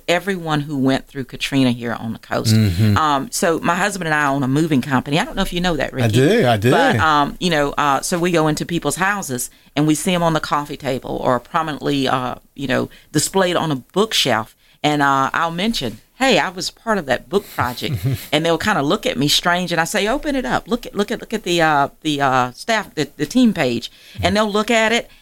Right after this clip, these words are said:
Speaker 1: and they're like, "Wow, you were part of this book project."
Speaker 2: <laughs>
Speaker 1: And they start talking about it, and they start talking about, uh, "We can't ever <coughs> forget. Even though it
Speaker 2: Mm-hmm.
Speaker 1: was, it was horrific, we
Speaker 2: Mm-hmm.
Speaker 1: can't ever forget what we learned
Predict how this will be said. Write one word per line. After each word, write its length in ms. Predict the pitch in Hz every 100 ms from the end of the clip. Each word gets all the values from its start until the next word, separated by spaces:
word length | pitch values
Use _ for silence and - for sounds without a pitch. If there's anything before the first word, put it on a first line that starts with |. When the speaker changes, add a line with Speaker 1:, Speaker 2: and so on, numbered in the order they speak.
| _ -
Speaker 1:
and 160 | 214
they're 100 | 247
like, 180 | 262 233
"Wow, 380 | 294 403 440 403
you 160 | 302 370
were 80 | 381
part 260 | 370 359 349
of 60 |
this 140 | 330 -
book 180 | 330 -
project." 640 | - 359 359 330 294 - -
Speaker 2:
<laughs> 160 | - -
Speaker 1:
And 140 | 214
they 80 | 214
start 320 | 208 247 247
talking 400 | - 254 262 277
about 320 | 247 160 143 156
it, 100 | -
and 120 | 175
they 80 | 160
start 280 | - 196 -
talking 360 | 208 196 202
about, 440 | 185 156 139 139 - - - _ -
uh, 240 | 165 147 -
"We 120 | 170
can't 260 | - 226 185 175
ever 140 | 214
<coughs> 100 | -
forget. 600 | 185 156 151 156 123 113 - - - - - - - - - - - _ _ _ - _
Even 220 | 185 143
though 80 | 170
it 20 | 165
Speaker 2:
Mm-hmm. 60 |
Speaker 1:
was, 220 | - 151 -
it 140 | - 156
was 260 | 151 - -
horrific, 600 | 151 160 165 190 254 - - _ -
we 100 | 185
Speaker 2:
Mm-hmm. 100 | 202
Speaker 1:
can't 220 | 220 208 -
ever 260 | 185 190
forget 560 | 185 185 143 156 143 -
what 180 | 156 -
we 120 | 151
learned 600 | 143 139 147 135 110